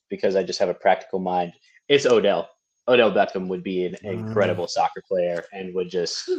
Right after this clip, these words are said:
Speaker 1: just score so many goals. He'd be, he'd be the perfect ten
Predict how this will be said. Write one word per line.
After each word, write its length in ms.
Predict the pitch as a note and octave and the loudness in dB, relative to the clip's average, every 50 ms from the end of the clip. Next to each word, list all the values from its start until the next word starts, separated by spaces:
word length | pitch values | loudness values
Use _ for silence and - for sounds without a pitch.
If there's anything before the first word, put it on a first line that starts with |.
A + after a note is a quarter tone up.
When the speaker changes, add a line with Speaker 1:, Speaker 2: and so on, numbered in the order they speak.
| - - _ _ _ _ _ _ _ _ _ _ _ _ _ _ _ - | -8 -12 _ _ _ _ _ _ _ _ _ _ _ _ _ _ _ -4
Speaker 1:
just 420 | A2+ G2 - - - - - A2+ | -2 -2 -2 -4 -12 -14 -14 -12
score 300 | A2+ - - - C3+ B2 | -10 -6 0 4 4 4
so 220 | A2 - - C3 A2+ | 4 4 4 2 2
many 180 | A2+ A2 G#2 | 2 2 0
goals. 600 | F#2+ G2+ G2+ F#2+ F#2+ F#2+ F#2+ F#2+ F#2+ F#2+ - - - | 0 2 2 2 2 2 2 0 -2 -2 -4 -10 -10
He'd 300 | - A2+ A#2 A2+ G#2 G2 | -8 -6 -4 -4 -4 -2
be, 500 | A2 A2 G#2+ G#2 G#2+ G#2 G#2 G#2 G#2+ G#2+ _ _ | -2 -2 0 0 0 0 -2 -2 -4 -6 _ _
he'd 160 | - B2+ - | -16 -12 -6
be 140 | - B2 B2 | -2 0 0
the 80 | A#2+ A2 - - | 0 -2 -4 0
perfect 400 | B2+ B2 - - - - _ - | 0 0 0 0 -6 -8 _ -14
ten 220 | - A2+ G#2 G2+ | -12 -10 -10 -10